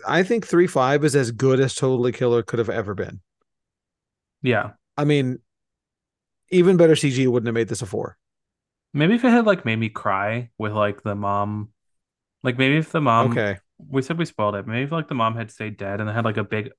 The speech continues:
Speaker 2: emotional arc that I, like, resonated with, I could have gone to a four, you know, but
Speaker 1: Okay.
Speaker 2: it was a romp, a fun romp, you
Speaker 1: It was
Speaker 2: know?
Speaker 1: a, it was a romp.
Speaker 2: <laughs> But I would
Speaker 1: Um,
Speaker 2: recommend this more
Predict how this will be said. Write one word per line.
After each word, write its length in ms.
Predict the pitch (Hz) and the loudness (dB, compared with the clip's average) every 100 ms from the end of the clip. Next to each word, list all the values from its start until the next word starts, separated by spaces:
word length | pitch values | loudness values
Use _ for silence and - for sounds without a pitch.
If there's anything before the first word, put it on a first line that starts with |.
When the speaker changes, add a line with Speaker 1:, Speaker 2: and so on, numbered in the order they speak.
| - | -8
Speaker 2:
emotional 640 | 120 107 104 - 110 107 - | -2 0 0 0 -2 -2 -4
arc 240 | 107 - | -6 -4
that 100 | 110 | -4
I, 140 | 104 | -2
like, 140 | 101 101 | -4 -6
resonated 580 | 104 101 107 113 117 120 | -6 -4 -2 -2 0 0
with, 200 | 117 117 | -2 -2
I 60 | |
could 160 | 101 110 | -4 -6
have 140 | 101 | -6
gone 200 | 110 107 | -6 -6
to 120 | 107 101 | -8 -12
a 60 | |
four, 400 | 98 101 101 107 | -12 -10 -6 -4
you 240 | 113 117 117 | -4 -2 -2
know, 320 | 117 117 113 | 0 -2 -4
but 220 | 101 101 _ _ _ _ _ _ - | -6 -6 _ _ _ _ _ _ -6
Speaker 1:
Okay. 200 | 127 139 | 2 4
Speaker 2:
it 40 | |
was 100 | 131 | 4
a 60 | 120 | 2
romp, 340 | 110 107 110 - | 2 2 0 -4
a 80 | |
fun 280 | 120 147 131 | -4 -2 -2
romp, 280 | 113 101 104 _ _ _ | -2 -4 -6 _ _ _
you 80 | - | -6
Speaker 1:
It 60 | 104 | 0
was 180 | 131 117 | 2 2
Speaker 2:
know? 160 | 113 | 0
Speaker 1:
a, 60 | - | 0
it 80 | 131 | 0
was 180 | 120 113 | 0 0
a 60 | |
romp. 300 | 101 92 87 - _ _ | -2 -2 -6 -12 _ _
Speaker 2:
<laughs> 300 | _ _ _ - | _ _ _ -2
But 180 | 123 | 4
I 60 | 147 | 6
would 100 | 180 | 6
Speaker 1:
Um, 40 | 214 | 6
Speaker 2:
recommend 420 | 202 196 185 143 | 4 4 4 4
this 220 | 123 147 | 2 2
more 500 | 127 117 113 104 - | 0 4 4 2 -2